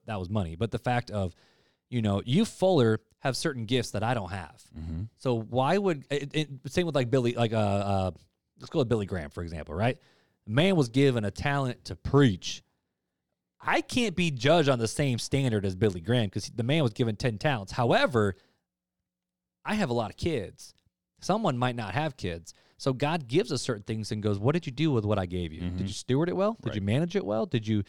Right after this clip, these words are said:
Speaker 1: did you grow it for the kingdom? Or w-, did you, were you so scared that you just hid it away and did nothing and just waited for me to come back and say, 'Look, it's not dead'?" <laughs>
Speaker 2: Right.
Speaker 1: You know?
Speaker 2: So, so we've talked about, y-,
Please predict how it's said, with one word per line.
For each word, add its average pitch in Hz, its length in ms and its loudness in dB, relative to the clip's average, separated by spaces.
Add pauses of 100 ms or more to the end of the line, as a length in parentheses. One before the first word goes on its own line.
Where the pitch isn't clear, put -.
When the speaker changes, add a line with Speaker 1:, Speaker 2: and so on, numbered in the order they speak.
(240)
Speaker 1:
did 117 140 -2
you 110 120 2
grow 113 220 2
it - 60 -8
for 156 100 -4
the 123 80 -2
kingdom? 190 400 -2
Or 123 120 2
w-, 110 140 -4
did 123 240 -2
you, 117 220 0 (220)
were 131 80 -2
you 131 120 4
so 156 220 2
scared 147 300 0
that 117 100 0
you 123 140 -2
just 123 180 -2
hid 131 120 2
it 120 100 2
away 113 220 4
and 101 80 -2
did 98 140 -4
nothing 107 380 -2
and 101 80 -4
just 104 140 -4
waited 135 260 0
for 135 80 -12
me 127 80 -6
to 113 60 -6
come 123 180 -4
back 117 260 -2
and 120 80 -8
say, 131 160 -4
'Look, 214 240 0 (840)
it's 143 120 -6
not 208 200 -2
dead'?" 220 440 2 (220)
<laughs> - 520 -2
Speaker 2:
Right. 233 180 -2 (800)
Speaker 1:
You 156 120 -2
know? 151 60 4
Speaker 2:
So, 185 220 6 (100)
so 233 140 4
we've 240 200 6
talked 233 300 2
about, 143 240 4
y-, 127 100 -4